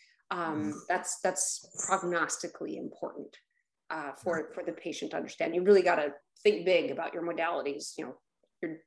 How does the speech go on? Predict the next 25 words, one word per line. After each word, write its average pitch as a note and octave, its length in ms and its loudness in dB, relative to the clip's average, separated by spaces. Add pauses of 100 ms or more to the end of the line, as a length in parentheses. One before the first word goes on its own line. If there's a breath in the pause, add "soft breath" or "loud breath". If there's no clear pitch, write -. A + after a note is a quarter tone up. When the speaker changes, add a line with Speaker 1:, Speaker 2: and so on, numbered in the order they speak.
(120)
Speaker 1:
definitely F3+ 400 2
looking E3 320 -6
at - 80 -10
scleral E3 420 -2
lenses, E3+ 600 -4 (220 loud breath)
<clears throat> - 220 -2
other B3+ 600 10
modalities D#3 500 2
such - 240 -2
as E3 140 -4
this, - 300 -4
but D#3+ 180 -2 (640)
it's, - 360 4
um, D#3+ 500 0 (1300)
it's G#3+ 120 4
also A3+ 260 6
very F#3+ 240 4
telling. F#3+ 440 -2
So F#3+ 160 0
if F#3 140 -2
you F3+ 160 0
have F3+ 120 0
a F3 200 -6
patient - 420 -4
that D#3+ 180 -2